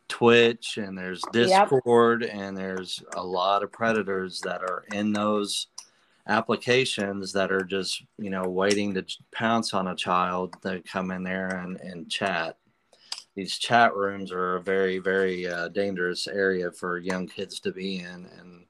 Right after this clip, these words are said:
Speaker 2: Yes, they
Speaker 1: I mean, I
Speaker 2: are.
Speaker 1: waited till my kids were, like, twelve and thirteen before they got their first phones, you know, so,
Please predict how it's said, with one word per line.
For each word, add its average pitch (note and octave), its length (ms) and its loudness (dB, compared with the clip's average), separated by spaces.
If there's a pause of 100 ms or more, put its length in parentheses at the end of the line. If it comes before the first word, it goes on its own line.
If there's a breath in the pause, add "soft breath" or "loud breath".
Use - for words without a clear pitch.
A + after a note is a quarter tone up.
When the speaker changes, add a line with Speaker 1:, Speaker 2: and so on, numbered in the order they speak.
Speaker 2:
Yes, F3 640 -6 (340)
they E3 120 -6
Speaker 1:
I G#2+ 80 0
mean, A2+ 180 4
I C3 140 8
Speaker 2:
are. G3 80 8
Speaker 1:
waited C#3+ 320 6
till B2+ 400 0
my A#2 160 0
kids A#2 320 -2
were, G#2 100 -2
like, F#2+ 300 -4
twelve A2 560 0
and F#2+ 280 -6
thirteen G2+ 520 -4
before F#2+ 320 -2
they F#2+ 100 0
got F#2 220 -2
their F#2+ 100 -2
first - 380 -4
phones, E2 580 -6 (340)
you G2+ 120 -6
know, F2 300 -4
so, F2 600 -2